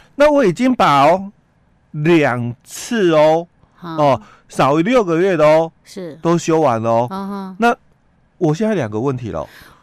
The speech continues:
Speaker 1: 第一个问题就是，
Speaker 2: 嗨。
Speaker 1: 我之后哦，可不可以再申请就不足六个月的部分？哦，那第二个问题就是，
Speaker 2: 嗯。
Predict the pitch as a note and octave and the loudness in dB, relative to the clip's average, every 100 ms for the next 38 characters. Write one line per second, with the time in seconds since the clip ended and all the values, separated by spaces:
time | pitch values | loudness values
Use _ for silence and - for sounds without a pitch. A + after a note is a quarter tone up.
0 | _ - A3 G#3+ F3+ F#3 E3 C3+ D3+ B2+ | _ -8 -4 -2 -2 -2 -4 -4 -6 -8
1 | G#3+ F3+ D3 D3+ C#3+ C#3 _ _ _ _ | -10 -18 -8 0 0 0 _ _ _ _
2 | _ - G3 F#3+ G#3+ D#3 C#3+ C#3+ - C#3 | _ -8 -6 -4 -2 2 2 0 -2 -6
3 | G3+ F3 F#3+ E3 - - E3 - C3 B2 | -2 -2 -2 -4 -4 -6 -4 -4 -6 -4
4 | D3+ B3 G3 C#3+ E3+ C3+ A#2 B2+ G2+ - | -6 -6 -6 -4 -2 -2 -4 -4 -6 -8
5 | A2 - G2 - _ _ - G#2 - - | -12 -8 -8 -8 _ _ -8 -8 -8 -20
6 | _ A3+ G#3+ C4 B3 G3+ - _ - A#3 | _ -4 -4 0 0 -2 -8 _ -4 -2
7 | G#3+ F#3 D#3 E3+ | 0 -2 -2 -4